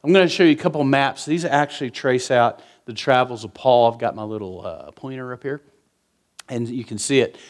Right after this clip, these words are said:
So you can see where he started originally in Jerusalem, and he made his trip that first time. We've talked about all of this. Right now, this is the area on his, on his third missionary leg or his third missionary journey.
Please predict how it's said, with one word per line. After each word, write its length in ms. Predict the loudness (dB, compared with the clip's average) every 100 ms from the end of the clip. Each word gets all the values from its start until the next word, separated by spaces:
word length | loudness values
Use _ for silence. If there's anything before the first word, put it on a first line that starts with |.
| -12
So 140 | 2 2
you 100 | 2
can 100 | 2
see 200 | 4 6
where 180 | 6
he 120 | 4 0
started 520 | -2 4 4 4 0
originally 560 | 2 2 2 0 2
in 80 | 0
Jerusalem, 680 | -2 -2 0 0 0 -2 -2 -10 _ -10
and 140 | -6
he 100 | -4
made 260 | 2 4 4
his 160 | 2
trip 360 | -2 2 2 2
that 180 | -6 -4
first 320 | 0 0 0
time. 300 | 2 2 2
We've 260 | -2 -6 -10 -20
talked 360 | 0 2 2 0
about 260 | -2 0
all 220 | 2 2
of 100 | 2
this. 260 | 0 -2 -2 -14 -20 _
Right 280 | 4 4 4
now, 440 | 2 4 4 4
this 320 | 2 0 0 -4
is 140 | -4
the 120 | 0
area 320 | 4 6 6
on 80 | 2
his, 300 | 0 -6 -8 _ _ -4
on 140 | -2
his 240 | 0 -2 -4
third 540 | _ 2 4 4 4
missionary 720 | 0 0 -2 -2 0 -2 -4 -8
leg 600 | 0 4 6 6 2 0
or 240 | -4 -4
his 100 | -6
third 300 | 0 2 2
missionary 340 | 0 -2 -2 0
journey. 300 | 0 0